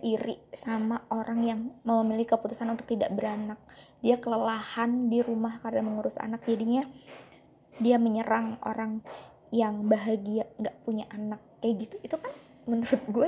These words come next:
ya, ya, ya wajar kalau misalnya dia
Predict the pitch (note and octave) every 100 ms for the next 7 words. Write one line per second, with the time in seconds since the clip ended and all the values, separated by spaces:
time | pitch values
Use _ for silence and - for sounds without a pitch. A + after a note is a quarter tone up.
0 | E4+ A3 - - - - - - - -
1 | B3 C4 - - - - - - - -
2 | - C#4 D4+ B3+ A3+ G#3+ A3+ C#4+ D4+ B3
3 | A#3 A#3 C#4 A3+ A#3 A#3 A3+ C4+ D4 -
4 | _ _ _ _ - - _ _ _ _
5 | - - - - _ _ _ - - -
6 | _ _ - G#3+ A3+ B3+ C#4+